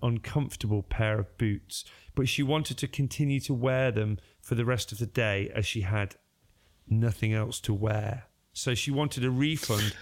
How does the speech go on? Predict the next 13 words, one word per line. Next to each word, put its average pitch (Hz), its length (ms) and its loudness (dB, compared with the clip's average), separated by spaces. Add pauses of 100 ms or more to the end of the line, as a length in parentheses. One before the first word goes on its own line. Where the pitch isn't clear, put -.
(120)
<laughs> - 220 -8
and 120 220 2
to - 180 -4
keep 131 300 -2
the 123 80 -2
boots." - 640 -4 (480)
And 131 140 4
she 151 140 4
thought 170 320 2
I 214 300 4
was 226 180 2
the 160 140 0
maniac. 131 440 2